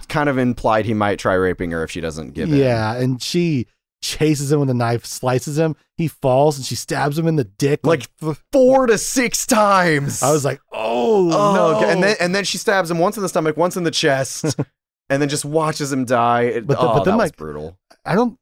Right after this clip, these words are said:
Speaker 2: like, but then Mitsuko just shows up right after that, and I, I think it's implied that she got her. 'Cause
Speaker 1: Yeah,
Speaker 2: we,
Speaker 1: she,
Speaker 2: I,
Speaker 1: she hits her at least once, and then she just, like, kinda bleeds
Speaker 2: I feel
Speaker 1: out
Speaker 2: like we
Speaker 1: later.
Speaker 2: never saw her again in the rest of the movie.
Speaker 1: No, she does die, 'cause that guy meets with her on the bridge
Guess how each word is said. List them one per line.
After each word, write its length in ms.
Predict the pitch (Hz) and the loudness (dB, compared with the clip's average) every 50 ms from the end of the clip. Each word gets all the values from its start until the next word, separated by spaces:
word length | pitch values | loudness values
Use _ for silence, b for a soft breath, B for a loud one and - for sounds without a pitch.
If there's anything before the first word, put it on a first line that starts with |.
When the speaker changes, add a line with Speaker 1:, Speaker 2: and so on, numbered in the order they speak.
| _ _ 147 | _ _ -4
Speaker 2:
like, 160 | 143 139 - _ - | -4 -4 -4 _ -6
but 100 | 143 127 | -2 0
then 200 | 185 190 165 135 | 0 0 0 0
Mitsuko 440 | 135 117 - - 147 147 - 160 131 | -2 -2 -2 -4 -4 -2 -2 -2 -4
just 160 | 113 110 - | -4 -8 -10
shows 300 | - - - 143 123 117 | -8 -4 -2 0 0 0
up 140 | 131 123 - - | -2 -4 -6 -8
right 240 | 113 113 113 127 131 | -8 -6 -6 -4 -4
after 300 | 113 107 117 113 - 120 | -6 -6 -6 -6 -6 -6
that, 180 | 117 117 117 117 | -6 -6 -6 -8
and 180 | 107 113 123 - - | -8 -10 -10 -6 -4
I, 60 | 135 | -6
I 40 | 123 | -6
think 400 | - - 160 190 226 - - - - | -4 -2 -2 -2 -2 -4 -8 -16 -14
it's 180 | 170 131 - | -12 -8 -6
implied 400 | 131 120 104 107 110 117 127 123 | -6 -6 -4 -4 -2 -2 -2 -2
that 140 | 107 110 - | -4 -8 -12
she 100 | - - | -12 -14
got 320 | 92 95 101 104 101 101 95 | -10 -8 -6 -4 -4 -6 -6
her. 220 | 95 90 92 92 _ _ _ - | -8 -12 -12 -16 _ _ _ -6
'Cause 140 | 131 117 | -2 0
Speaker 1:
Yeah, 60 | 160 190 | 0 0
Speaker 2:
we, 40 | |
Speaker 1:
she, 120 | - - 160 | 0 0 0
Speaker 2:
I, 100 | 175 170 - | 0 0 -2
Speaker 1:
she 200 | 131 127 190 175 | -4 -2 0 0
hits 160 | 156 190 - | 0 0 -2
her 140 | - 208 190 | 0 0 0
at 80 | 165 139 | 0 0
least 240 | 139 139 127 - | 0 -2 -4 -4
once, 340 | 113 107 113 110 110 113 - | -4 -2 0 0 0 -2 -4
and 100 | 113 98 | -6 -6
then 80 | 101 98 | -6 -6
she 140 | - - 92 | -8 -10 -12
just, 240 | 92 90 80 85 | -12 -12 -12 -10
like, 160 | - 87 85 - | -10 -10 -10 -10
kinda 220 | - 95 82 78 | -12 -12 -12 -12
bleeds 200 | 71 71 69 - | -14 -12 -10 -8
Speaker 2:
I 60 | 120 | -6
feel 120 | - - 190 | -6 -4 -2
Speaker 1:
out 60 | 214 | -4
Speaker 2:
like 100 | 214 - | -2 -2
we 80 | 220 151 | -2 -2
Speaker 1:
later. 120 | 120 110 | -2 -2
Speaker 2:
never 280 | 107 110 113 107 104 95 | -2 -4 -4 -4 -8 -10
saw 260 | - - 110 104 107 | -8 -6 -6 -6 -4
her 140 | 98 104 98 | -6 -6 -6
again 260 | 101 98 104 98 95 | -8 -8 -8 -8 -8
in 100 | 98 92 | -8 -8
the 80 | 95 98 | -8 -8
rest 200 | 98 98 - - | -8 -8 -8 -8
of 80 | 110 98 | -8 -8
the 80 | 95 | -8
movie. 320 | 90 92 101 101 92 - 98 | -8 -6 -8 -8 -6 -4 -2
Speaker 1:
No, 140 | 202 196 | 0 0
she 140 | 170 - 196 | 0 0 0
does 220 | 170 233 277 254 208 | 2 2 0 0 0
die, 360 | 101 123 127 147 143 127 120 | 0 0 2 2 2 0 -2
'cause 140 | - - 127 | -2 -4 0
that 180 | 127 131 120 104 | 0 0 0 2
guy 240 | 120 110 117 131 | 0 0 0 0
meets 260 | 139 131 131 135 - - | 0 -2 -4 -6 -6 -10
with 120 | 143 131 | -10 -6
her 120 | 139 135 | -6 -4
on 100 | 127 120 | -4 -4
the 60 | 113 92 | -6 -6
bridge 480 | - 98 98 98 104 107 107 - - | -6 -6 -6 -6 -6 -8 -10 -16 -20